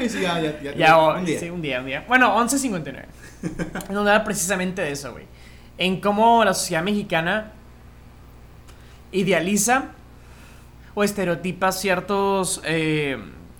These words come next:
Speaker 2: oficios, ¿no? Por ejemplo,
Speaker 1: Ujú.
Speaker 2: trato de resumir lo más que puedo.
Speaker 1: Sí.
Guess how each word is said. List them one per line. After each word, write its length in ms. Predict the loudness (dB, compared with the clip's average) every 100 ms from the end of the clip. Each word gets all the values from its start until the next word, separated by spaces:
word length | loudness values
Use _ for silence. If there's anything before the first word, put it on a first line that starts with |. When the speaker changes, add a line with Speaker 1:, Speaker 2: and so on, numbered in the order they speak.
| -20 -20 -20 -20 -20 -20 -20 -4
Speaker 2:
oficios, 520 | 0 0 0 -2 -4
¿no? 180 | -8 -10 -6
Por 120 | -2
ejemplo, 300 | 0 0 0
Speaker 1:
Ujú. 80 | -2 -12 -18 -20 -20 -20 -20 -20 -20 -20 -20 -8
Speaker 2:
trato 240 | -6 2
de 60 | 2
resumir 280 | 2 0 -2
lo 100 | 0
más 120 | -2
que 60 | -4
puedo. 220 | -4 -6 -10 -20 -16
Speaker 1:
Sí. 100 | -14